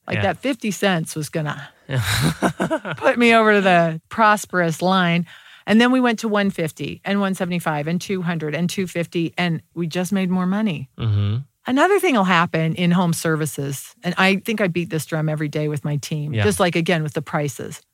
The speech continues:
Speaker 1: I tell every one of my team members, virtually every day when
Speaker 2: Yeah.
Speaker 1: I'm with them on the huddle or calling them or talking to a guy on the phone or just supporting them through our Google chat or whatever,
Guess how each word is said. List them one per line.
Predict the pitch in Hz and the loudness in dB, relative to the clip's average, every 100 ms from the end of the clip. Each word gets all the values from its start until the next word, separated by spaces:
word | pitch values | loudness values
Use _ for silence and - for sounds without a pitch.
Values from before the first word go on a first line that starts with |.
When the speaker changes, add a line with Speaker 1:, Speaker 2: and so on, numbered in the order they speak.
| _ | _
Speaker 1:
I | 185 | -4
tell | 170 185 170 - - | -2 -2 -2 -4 -2
every | 220 226 247 226 | -2 0 -2 -2
one | 196 185 | -2 -2
of | |
my | 170 | -2
team | 165 180 165 | -4 -2 -2
members, | 147 147 - - _ _ _ | -4 -6 -8 -10 _ _ _
virtually | 220 202 233 196 220 190 - | -2 2 2 2 0 -2 0
every | 185 180 190 185 | -2 -2 -2 -2
day | 175 160 143 147 | 0 0 0 -4
when | 160 175 | -2 2
Speaker 2:
Yeah. | 165 | 4
Speaker 1:
I'm | 170 170 | 4 4
with | 165 185 - | 4 2 0
them | 156 - | -4 -4
on | 160 185 | -2 0
the | 180 | 0
huddle | 170 180 170 160 | 2 2 2 0
or | |
calling | 160 185 180 175 | -2 -2 -2 -2
them | 170 160 | -2 -2
or | 156 | -4
talking | 160 175 175 | -2 -2 0
to | 170 | -2
a | |
guy | 165 160 | 0 0
on | 160 160 | 0 -2
the | |
phone | 160 170 165 | -4 -4 -4
or | 156 147 - - - | -4 -6 -12 -20 -10
just | 165 160 - | -8 -8 -8
supporting | - 170 - 196 190 180 | -6 -6 0 2 2 2
them | 170 | 0
through | 165 170 | 0 0
our | 165 | 0
Google | 151 170 165 160 | 0 0 0 -2
chat | - 151 151 | -2 -2 -2
or | |
whatever, | 151 151 147 143 | -4 -4 -6 -10